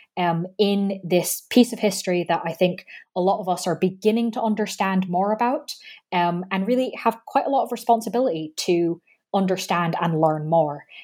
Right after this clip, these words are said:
Um, so this book is a really key piece, um, of that history and understanding, um, kind of two particular parts of the British Empire, Scotland, um, and Jamaica,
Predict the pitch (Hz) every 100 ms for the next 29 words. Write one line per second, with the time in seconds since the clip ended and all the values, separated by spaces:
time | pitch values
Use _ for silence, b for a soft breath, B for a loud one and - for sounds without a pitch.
0 | B 170 170 170 190 196 202 208 208 185
1 | 180 214 220 - - 202 190 190 - 233
2 | 220 - - - b b 175 165 165 -
3 | 202 196 196 - 165 - 165 156 156 B
4 | B _ 175 170 160 151 - 190 175 165
5 | - 170 165 165 160 160 165 156 151 151
6 | 156 - 170 160 - - 202 190 - 190
7 | - 160 160 - 233 226 - 190 185 160
8 | 156 175 175 165 - 196 - 170 165 -
9 | B B 175 160 156 160 160 156 151 151
10 | - - 165 160 - 165 151